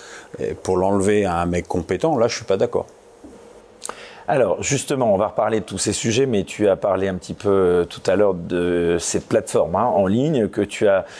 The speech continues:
Speaker 2: lancée fin septembre. Alors, elle s'appelle Pierrot Football Club.
Speaker 1: Non, Pierrot le Foot.
Speaker 2: Ah, Pierrot le Foot, tu vois, bah, excuse-moi,
Speaker 1: Pierrot le
Speaker 2: autant
Speaker 1: Foot,
Speaker 2: pour
Speaker 1: ouais.
Speaker 2: moi.
Speaker 1: On a changé,
Speaker 2: Euh,
Speaker 1: on a changé le nom à la demande de Canal.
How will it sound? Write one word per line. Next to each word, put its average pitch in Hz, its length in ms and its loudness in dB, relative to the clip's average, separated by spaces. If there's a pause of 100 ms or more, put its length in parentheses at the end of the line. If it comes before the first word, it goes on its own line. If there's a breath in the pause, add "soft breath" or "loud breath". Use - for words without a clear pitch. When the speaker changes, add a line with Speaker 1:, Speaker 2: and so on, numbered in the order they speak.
(160 loud breath)
Speaker 2:
lancée 107 320 0
fin 107 160 -2
septembre. 131 540 0
Alors, 98 320 4
elle 95 80 0
s'appelle 104 360 0
Pierrot 131 380 2
Football 127 460 -2
Club. 143 420 2
Speaker 1:
Non, 156 220 4 (160)
Pierrot 143 220 2
le 135 60 0
Foot. - 380 -4
Speaker 2:
Ah, - 320 0
Pierrot 208 240 2
le 160 60 -2
Foot, 110 240 -4
tu - 100 -4
vois, 117 160 4
bah, 95 240 4
excuse-moi, 117 360 0
Speaker 1:
Pierrot 117 120 6
le 123 60 4
Speaker 2:
autant - 140 4
Speaker 1:
Foot, 104 80 2
Speaker 2:
pour 110 120 4
Speaker 1:
ouais. 110 60 6
Speaker 2:
moi. 131 280 4
Speaker 1:
On 101 80 -2
a 104 60 0
changé, 113 380 2
Speaker 2:
Euh, - 380 -10
Speaker 1:
on 110 100 2
a 113 80 2
changé 107 360 0
le 104 60 0
nom 113 300 2
à - 20 2
la 98 100 4
demande 101 320 0
de 101 100 2
Canal. 80 320 -2